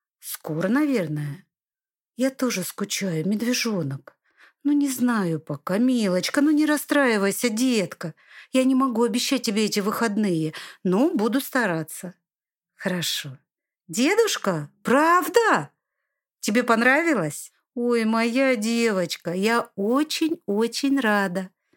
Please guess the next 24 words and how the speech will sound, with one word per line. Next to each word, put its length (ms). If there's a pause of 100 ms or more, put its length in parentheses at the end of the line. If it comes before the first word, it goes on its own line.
(280)
Хорошо, 560
медвежонок, 840
люблю 360
тебя 240
до 180
луны 460 (120)
и 140
обратно. 720 (540)
Передавай 400
бабушке 440
с 60
дедушкой 420
привет. 540 (460)
Пока, 340
детка, 640 (100)
целую». 880 (880)
Ее 300
голос 320
затихает, 720 (500)
а 80
потом 280
я 120
слышу 460
всхлипы. 800